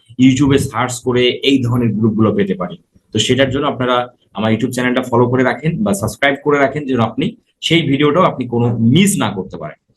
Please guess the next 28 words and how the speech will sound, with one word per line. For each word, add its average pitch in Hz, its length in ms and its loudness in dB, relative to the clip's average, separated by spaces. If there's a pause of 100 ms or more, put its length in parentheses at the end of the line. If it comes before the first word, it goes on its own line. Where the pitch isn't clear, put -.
(220)
ওকে, 117 340 0 (320)
then 190 140 0 (140)
আমি 165 260 0
এডুকেশন 196 560 2
ব্লগার 165 320 2
ইউএসএ 175 320 0
লিখে 165 260 -2
যখন 160 240 -4
আমি 156 140 2
এখানে 151 200 -2
সার্চ 156 300 -4
করেছি, 175 480 0
then 151 180 4
আমি, 151 480 0
আহ, 120 240 0 (100)
এখানে 156 300 -2
গ্রুপ 147 320 -2
ফিল্টারিং 156 340 0
করেছি 160 400 -2 (380)
এবং 156 160 4
এখানে 156 160 2
পাবলিক 135 320 -2
গ্রুপটা 151 220 -4
আমি 147 100 -4
যখন 143 200 -2
এখানে 131 220 0
সিলেক্ট 160 280 0
করলাম, 120 360 2